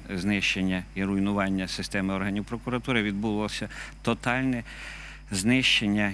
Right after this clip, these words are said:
і, м, зниження до катастрофічного рівня,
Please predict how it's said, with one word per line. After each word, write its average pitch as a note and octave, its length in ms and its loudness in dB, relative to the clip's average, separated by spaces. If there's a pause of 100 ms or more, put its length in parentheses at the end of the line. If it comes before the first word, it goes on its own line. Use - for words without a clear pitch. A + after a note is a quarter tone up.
(120)
і, G#2+ 560 4 (540)
м, G2+ 720 4
зниження G2+ 760 2
до F#2+ 160 -4
катастрофічного A2 840 -2
рівня, A#2 420 0